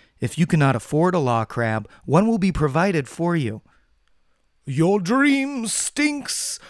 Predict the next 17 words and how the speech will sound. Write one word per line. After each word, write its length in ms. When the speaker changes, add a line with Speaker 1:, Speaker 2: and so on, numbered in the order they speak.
Speaker 2:
of 180
a 100
tanner's 680
yard. 720
Speaker 1:
Translation. 880
I 200
smell 580
bullshit. 720
Speaker 2:
To 160
invoke 520
solely 800
the 160
weaker 380
arguments, 880
and 160
yet 180
triumph, 880